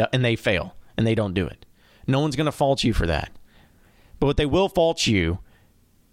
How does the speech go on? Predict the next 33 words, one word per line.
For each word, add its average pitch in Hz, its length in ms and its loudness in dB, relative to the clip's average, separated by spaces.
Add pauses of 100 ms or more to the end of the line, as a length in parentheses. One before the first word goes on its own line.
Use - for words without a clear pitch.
(260)
when 135 180 0
you 131 100 0
don't 143 360 -2
let 139 240 0
them 123 260 -2
run, 143 120 -2
do 127 140 4
the 110 120 0
plays, 104 340 0
when 110 100 2
you 113 80 2
don't 131 380 0
let 123 300 -2
them 120 180 0
have 113 220 0
the 107 80 -2
ball 101 200 2
in 92 60 -2
their 92 140 -2
hands. - 400 -8 (240)
It's - 100 0
as 139 80 2
simple 196 320 0
as 139 100 -8
that. - 320 -4 (300)
So - 160 0
all 180 60 4
the 233 80 0
people 247 180 2
getting 180 200 2
after 175 180 0
James 151 320 0
Franklin, 165 580 -2